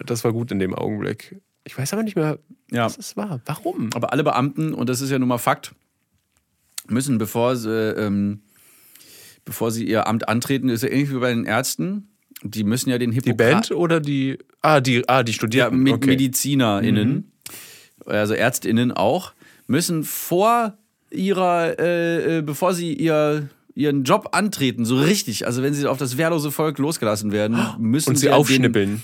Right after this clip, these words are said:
Speaker 2: den, den hippokratischen Eid ablegen.
Speaker 1: Ja.
Speaker 2: Weißt
Speaker 1: Das
Speaker 2: du, was
Speaker 1: ist,
Speaker 2: es ist?
Speaker 1: nee, das ist doch der, äh, ist nicht der, auch der Verschwiegenheits quasi Eid? Also, dass
Speaker 2: Das
Speaker 1: du
Speaker 2: auch, das ist damit drin.
Speaker 1: Das ist damit drin, ja. Also
Speaker 2: Der hippokratische Eid besagt, dass du einem jeden Menschen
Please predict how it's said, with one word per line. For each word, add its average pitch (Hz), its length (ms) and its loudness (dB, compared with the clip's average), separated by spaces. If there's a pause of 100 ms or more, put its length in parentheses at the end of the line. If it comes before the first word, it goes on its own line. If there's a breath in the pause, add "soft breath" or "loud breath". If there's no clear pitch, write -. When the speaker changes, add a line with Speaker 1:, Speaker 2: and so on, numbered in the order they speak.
(100)
Speaker 2:
den, 123 200 4
den - 20 2
hippokratischen 139 1000 0
Eid 123 300 -4
ablegen. 73 580 -12
Speaker 1:
Ja. 87 160 -2
Speaker 2:
Weißt - 60 -12 (160)
Speaker 1:
Das - 160 0
Speaker 2:
du, 113 60 -2
was 120 80 -2
Speaker 1:
ist, 110 40 -4
Speaker 2:
es 107 60 -8
ist? - 320 -6
Speaker 1:
nee, 107 160 4
das 104 160 0
ist 110 140 -6
doch 104 120 -2
der, 104 580 2
äh, 101 360 0
ist 107 180 -6
nicht 110 200 -4
der, 107 100 -2
auch 107 100 -4
der 104 140 -2
Verschwiegenheits 147 1000 -4
quasi 139 680 -4
Eid? 156 300 -6
Also, 107 160 -4
dass 110 140 -2
Speaker 2:
Das 120 180 4
Speaker 1:
du 104 80 0
Speaker 2:
auch, 151 260 2 (140)
das 117 160 -2
ist 131 100 -8
damit 113 240 0
drin. 110 140 0
Speaker 1:
Das 107 80 0
ist - 80 0
damit 107 200 2
drin, 104 240 0
ja. 90 200 -2
Also 98 240 -4
Speaker 2:
Der 101 100 2
hippokratische 135 540 0
Eid 123 180 0
besagt, 127 360 0
dass 120 120 -2
du 120 140 -2
einem 113 240 0
jeden 139 340 0
Menschen 139 640 -2